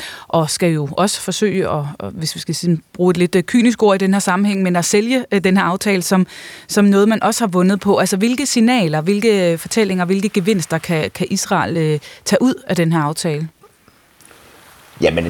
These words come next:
Speaker 2: de kan jo tage det ud af aftalen, at de, øh, at de jo gør, hvad de kan for, for at redde, for at redde nogle af de, øh, civile mennesker, som i første omgang jo blev taget som gidsler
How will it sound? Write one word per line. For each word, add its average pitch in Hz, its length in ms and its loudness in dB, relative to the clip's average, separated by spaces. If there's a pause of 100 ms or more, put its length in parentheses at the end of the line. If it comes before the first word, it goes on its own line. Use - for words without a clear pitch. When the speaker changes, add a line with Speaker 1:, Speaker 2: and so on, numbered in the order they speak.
Speaker 2:
de 85 80 -4
kan 95 120 2
jo 85 40 4
tage 95 200 -2
det 120 60 4
ud 127 140 4
af 110 60 4
aftalen, 95 480 0
at 76 140 -8
de, 82 220 -4
øh, 76 240 0
at 78 180 -8
de 80 60 -6
jo 78 200 -4
gør, 90 140 0
hvad 92 120 -4
de 82 80 -6
kan 90 280 -4
for, 87 320 -2
for 85 240 2
at - 20 -2
redde, 80 580 0
for 82 200 0
at 80 60 0
redde 82 220 2
nogle 87 220 -2
af 82 60 -4
de, 80 260 -4
øh, 73 220 -2
civile 82 400 -2
mennesker, 78 400 -4
som 71 400 -2
i 69 120 -6
første 92 340 0
omgang 76 460 -2
jo 67 200 -4 (100)
blev 69 160 -4
taget 90 260 0
som 85 140 -4
gidsler 76 420 -4